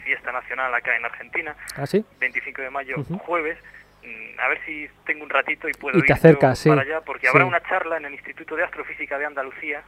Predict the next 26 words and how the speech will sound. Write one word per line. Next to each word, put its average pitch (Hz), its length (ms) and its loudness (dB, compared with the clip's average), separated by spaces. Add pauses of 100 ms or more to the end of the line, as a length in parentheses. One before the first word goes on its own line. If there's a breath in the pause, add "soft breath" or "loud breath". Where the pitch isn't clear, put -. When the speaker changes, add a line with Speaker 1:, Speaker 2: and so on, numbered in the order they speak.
(140)
Speaker 1:
que 120 120 -8
recordemos 120 440 -6
está 120 220 -8
situado 135 320 -8
en 123 80 -6
el 117 120 -10 (220)
ca-, 139 200 4 (180)
en 120 160 -4
el 120 140 -6
Camino 135 320 -4
Bajo 135 200 0
de 127 60 -6
Huétor 131 340 -6
número 135 260 -8
cincuenta, 147 440 -10 (300 loud breath)
cuyo 175 260 -6
tema 190 340 -2
será 175 220 -2
precisamente 160 840 -8 (180 loud breath)
el 143 120 -2
Observatorio 135 540 -6
de 180 120 -8 (200)
Sierra 127 260 -4
Nevada. 110 360 0 (600 soft breath)
Una 135 160 2
charla 156 520 4